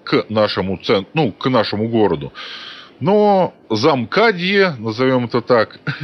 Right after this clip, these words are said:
<laughs> за кадом с кольцевой дорогой. Хотя это не кольцевая. Хотя кто мешает её закруглить?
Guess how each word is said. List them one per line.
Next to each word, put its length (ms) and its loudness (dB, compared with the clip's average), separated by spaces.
<laughs> 720 -20
за 240 0
кадом 500 0
с 120 -16
кольцевой 600 2
дорогой. 360 0
Хотя 240 -4
это 200 0
не 160 -6
кольцевая. 640 -4
Хотя 320 -2
кто 220 -4
мешает 460 0
её 180 2
закруглить? 640 -6